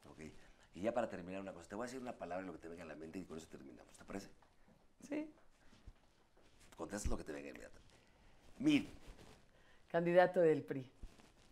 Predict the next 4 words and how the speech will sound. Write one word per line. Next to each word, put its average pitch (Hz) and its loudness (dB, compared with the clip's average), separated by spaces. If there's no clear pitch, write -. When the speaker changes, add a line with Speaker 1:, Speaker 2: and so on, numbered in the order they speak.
Speaker 1:
López 113 2
Obrador. 64 -8
Speaker 2:
El 151 -2
iluminado. 143 -2